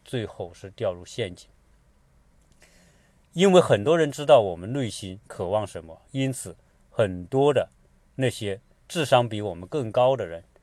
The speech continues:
就会设定这种陷阱。啊，不管是P to P，不管是各种投资、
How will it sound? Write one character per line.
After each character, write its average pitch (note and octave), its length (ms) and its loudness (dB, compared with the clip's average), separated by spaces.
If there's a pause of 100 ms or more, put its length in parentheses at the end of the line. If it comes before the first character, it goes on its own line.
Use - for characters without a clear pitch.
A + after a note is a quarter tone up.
就 B2+ 160 -4
会 G2 140 -10
设 D#3 320 -4
定 G2+ 180 -10
这 G#2 100 -12
种 F2+ 160 -12
陷 F#2 260 -10
阱。 - 140 -20 (600)
啊， - 200 -14
不 F3 180 2
管 A#2+ 160 2
是 G#2+ 120 -10
P A#2 220 -10
to G#2+ 180 -8
P， G2+ 380 -14
不 E3 160 -2
管 A#2+ 180 2
是 G#2+ 160 -12
各 D3 260 -4
种 F#2 200 -8
投 G2 240 -8
资、 G2+ 280 -12